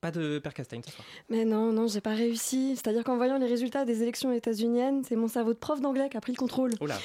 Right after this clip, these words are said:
Speaker 2: <laughs> Oui, je sais. Alors, à deux doigts de transformer cette chronique, euh, en épisode du Bus Magique, mais j'arrive pas à chanter le générique, donc je laisse faire votre imagination.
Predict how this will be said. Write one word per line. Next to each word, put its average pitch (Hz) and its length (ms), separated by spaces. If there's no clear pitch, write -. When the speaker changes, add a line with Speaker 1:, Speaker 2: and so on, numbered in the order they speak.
Speaker 2:
<laughs> - 220
Oui, 226 200
je - 100
sais. 214 180
Alors, 214 200
à 240 80
deux 254 140
doigts 277 120
de 302 60
transformer 254 340
cette 254 180
chronique, 262 420
euh, 233 100
en 214 120
épisode 220 360
du 190 100
Bus 233 220
Magique, 240 340
mais 208 60
j'arrive 196 240
pas 226 80
à 214 40
chanter 226 260
le 208 40
générique, 214 320
donc 185 160
je 170 100
laisse 185 240
faire 190 180
votre 180 200
imagination. 185 460